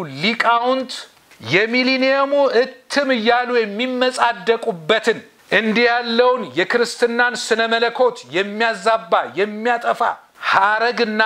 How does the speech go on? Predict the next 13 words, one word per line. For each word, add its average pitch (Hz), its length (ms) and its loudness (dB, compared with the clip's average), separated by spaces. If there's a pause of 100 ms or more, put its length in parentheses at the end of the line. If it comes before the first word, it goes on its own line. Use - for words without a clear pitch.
(140)
አረፍተ 208 480 0
ነገር 208 300 0 (560)
በእግዚአብሔር 208 880 0
ቃል 196 280 2
ውስጥ 185 220 -8 (180)
በስርዋጽ 202 920 0 (100)
አስገብተው 175 760 -2 (280)
ለአገልግሎት 196 840 0
እንዲውል 180 400 0
በመፍቀዳቸው፣ 165 920 0
ወገኖቼ፣ 143 440 0 (460)
ሊቃውንቶቻችን 185 1120 0
ሊያፍሩና 165 640 0